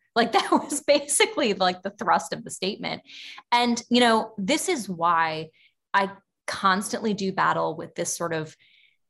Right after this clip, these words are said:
like, position that, like, the true conservative argument is that local, you know, communities should be able to decide if they wanna have,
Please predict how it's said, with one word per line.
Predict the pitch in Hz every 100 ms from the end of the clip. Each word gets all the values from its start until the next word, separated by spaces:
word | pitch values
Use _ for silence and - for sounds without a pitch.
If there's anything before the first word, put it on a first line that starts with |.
| _
like, | 185 156 151 - _
position | 196 175 196 - 165 160
that, | 160
like, | 180 180
the |
true | - - 415 403
conservative | 240 196 - 320 202 165 -
argument | 302 190 151 151 -
is | 190
that | 180 165
local, | 190 349 269 185 156 156
you | 196
know, | 165 156
communities | 156 226 392 247 160
should | - 165
be | 190
able | 196
to | 170
decide | 160 160 330 294 170
if | 160
they | 277 359
wanna | 208 175
have, | 156 151 156